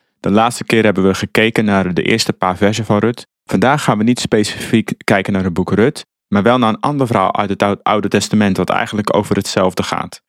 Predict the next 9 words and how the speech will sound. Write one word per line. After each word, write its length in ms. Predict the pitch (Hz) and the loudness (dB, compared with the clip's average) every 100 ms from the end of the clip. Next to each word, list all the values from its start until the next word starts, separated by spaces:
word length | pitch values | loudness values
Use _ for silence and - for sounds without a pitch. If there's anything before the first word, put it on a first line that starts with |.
| _ | _
Zoals 640 | - - 104 104 101 - - _ _ | -4 2 4 4 2 -2 -4 _ _
Elimelech, 960 | 101 98 101 101 113 135 143 - - - _ _ | -2 2 4 6 4 4 0 -4 -10 -14 _ _
de, 500 | - 95 90 85 - - | -4 0 2 2 -2 -4
de 120 | 104 | -4
schoonvader 580 | - 123 123 123 113 107 | 0 0 2 2 2 2
van 160 | 104 | 2
Rut, 400 | 95 113 117 - - _ _ | 4 2 0 -8 -20 _ _
Bethlehem 680 | - 87 120 - 131 107 98 | -8 -2 0 0 0 0 -2
verliet 580 | 92 87 127 - - | -2 0 -2 -6 -18